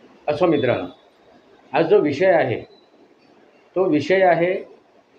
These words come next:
भारतीय राजकारणावरती. आणि हे भारतामध्ये जे राजकारण घडते, कशा प्रकारचं, कसं नकारात्मकता आहे, कसा नकारात्मक भाव आहे, हे समजून घेण्यासाठी आहे.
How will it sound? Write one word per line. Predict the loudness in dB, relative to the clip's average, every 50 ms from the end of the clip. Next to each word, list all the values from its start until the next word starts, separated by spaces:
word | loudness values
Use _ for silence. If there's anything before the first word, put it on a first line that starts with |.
| _ -8
भारतीय | -6 -6 -4 0 2 2 2
राजकारणावरती. | 4 2 0 0 -2 -2 -2 -2 -2 -4 -6 -8 -10 -14 -16 -20 -20 _ _ _ _ _ _ _ _ _ _ _ _ _ _ _ _ _ _ _ _ _ -8
आणि | -4 -2
हे | 0 0
भारतामध्ये | 0 0 -2 0 0 0 0 2 0 0 0
जे | 0 2 2
राजकारण | 2 0 0 -2 -2 -2 -2 0 0
घडते, | 0 -2 -2 0 0 -2 -2 -2 -4 -10 -16 -20 _ _ _ _ _ _ _ _ _ _ _ _ _ -10
कशा | -8 -4 -2 -2 0
प्रकारचं, | 0 0 0 2 0 0 0 0 -2 -2
कसं | -2 -2 -2 0 0 0 0
नकारात्मकता | -2 0 2 2 2 2 0 0 -2 -4 -4 -4 -2 0 2 2 4 2
आहे, | 2 0 0 -4 -4 -6 -8 -16 _ -20 -20 -20 -20 -20 _ _ _ _ _ _ _ _ -14
कसा | -6 -2 -2 0
नकारात्मक | 0 -2 0 0 2 2 2 2 0 -2 -4 -4 -4
भाव | -4 -2 0 2 4 4
आहे, | 2 2 0 -2 -6 -8 -14 _ _ _ _ _ _ _ _ _ _ _ _ _ _ _ -6
हे | -4 -4
समजून | -2 -2 0 0 0 0 0 2
घेण्यासाठी | 2 2 2 0 0 -2 -2 -4 -4 -6
आहे. | -6